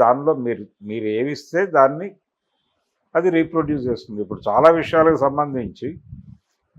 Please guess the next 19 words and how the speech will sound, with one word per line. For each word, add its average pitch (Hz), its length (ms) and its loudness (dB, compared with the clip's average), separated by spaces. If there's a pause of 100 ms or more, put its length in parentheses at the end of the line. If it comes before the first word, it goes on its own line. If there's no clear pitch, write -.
(120)
Google-కి 180 540 2
మీరు 135 160 -2
ఇచ్చిన 175 240 -6 (140)
సమాచారమే 156 680 4 (140)
మీకు 147 180 -8
ఇస్తుంది. - 380 -10 (800)
ఏఐ 156 140 6 (120)
కూడా 170 120 6 (100)
అంతే, 135 220 0 (1000)
మీరు 131 180 -2 (120)
దానిలోకి 151 500 4
ఏది 143 220 0
పంప్ 147 320 0
చేస్తారో 131 440 0 (100)
అది 143 180 -4
మీకు 139 220 -8
ఇస్తుంది, 80 320 -20 (1000)
దాన్ని 131 220 4
ఒక 123 80 -6